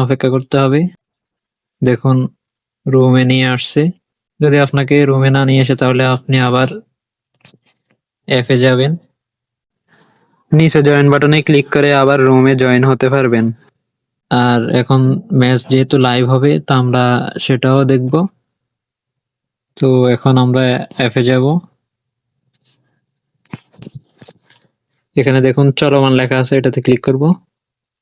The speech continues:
দেখুন ম্যাচটা লাইভ হচ্ছে। ফলাফল দেখার জন্য কিছুক্ষণ পরে আসতেছি। তো আমরা ফলাফলে ক্লিক করব। দেখুন আমাদের ম্যাচের ফলাফল দিয়ে দিয়েছে। তা আমরা ম্যাচের উপর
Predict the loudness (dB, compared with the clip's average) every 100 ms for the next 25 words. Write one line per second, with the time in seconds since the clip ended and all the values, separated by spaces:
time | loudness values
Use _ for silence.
0 | _ _ _ _ _ _ _ _ _ _
1 | _ _ -4 0 2 2 2 0 0 0
2 | 0 0 -2 -2 0 0 -2 _ _ _
3 | -8 -2 0 2 2 0 0 0 0 2
4 | 2 2 0 -4 _ -6 -2 -2 -2 -2
5 | 0 0 -2 -2 -2 0 -2 -2 -2 0
6 | 2 2 0 0 0 2 0 0 -2 0
7 | 0 0 -2 _ _ _ _ _ -20 _
8 | _ _ _ _ _ _ _ -2 0 2
9 | 2 2 2 2 2 0 0 2 2 2
10 | 2 2 2 2 0 0 -4 _ _ _
11 | 0 2 2 2 -2 0 0 2 0 0